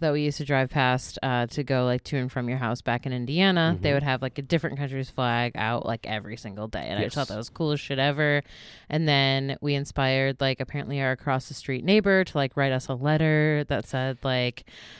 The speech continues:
Speaker 1: "My kid is super excited. Like, every time they see, like, a, a new flag, um, they
Speaker 2: They,
Speaker 1: tell
Speaker 2: they
Speaker 1: me
Speaker 2: tell
Speaker 1: about it
Speaker 2: me,
Speaker 1: right
Speaker 2: yeah.
Speaker 1: away." Uh, we also need to write them back.
Speaker 2: We do.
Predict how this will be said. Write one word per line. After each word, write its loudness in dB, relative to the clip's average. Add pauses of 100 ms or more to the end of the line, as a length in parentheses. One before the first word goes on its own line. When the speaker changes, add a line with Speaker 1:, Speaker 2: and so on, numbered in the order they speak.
(140)
Speaker 1:
"My 0
kid 8
is 2
super 0
excited. 4
Like, 2
every 2
time -2
they 0
see, 0
like, 0 (120)
a, 0
a -2
new 0
flag, 4 (480)
um, 0
they 2
Speaker 2:
They, 2
Speaker 1:
tell 0
Speaker 2:
they 4
Speaker 1:
me 2
Speaker 2:
tell 2
Speaker 1:
about 2
it 0
Speaker 2:
me, 2
Speaker 1:
right 2
Speaker 2:
yeah. 2
Speaker 1:
away." 4 (340)
Uh, 0
we -4
also -4
need -4
to -2
write -2
them -4
back. 0 (360)
Speaker 2:
We 8
do. 2